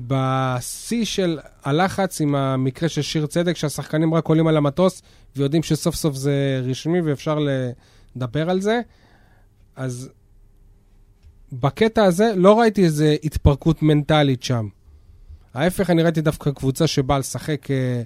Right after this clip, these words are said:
כדורגל, וגם במחצית הראשונה הגיעה להזדמנויות, בהרכב שאף, אף אחד לא חזה אותו, ובאמת, תחשבו נגיד אם, אה, פקארט הוא מול השוער במצב של אפס אפס,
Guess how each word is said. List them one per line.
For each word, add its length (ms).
כדורגל, 540
וגם 260
במחצית 340
הראשונה 320
הגיעה 160
להזדמנויות, 600
בהרכב 480
שאף, 420
אף 240
אחד 180
לא 760
חזה 400
אותו, 420
ובאמת, 1300
תחשבו 440
נגיד 300
אם, 200
אה, 40
פקארט 540
הוא 140
מול 180
השוער 220
במצב 280
של 180
אפס 240
אפס, 300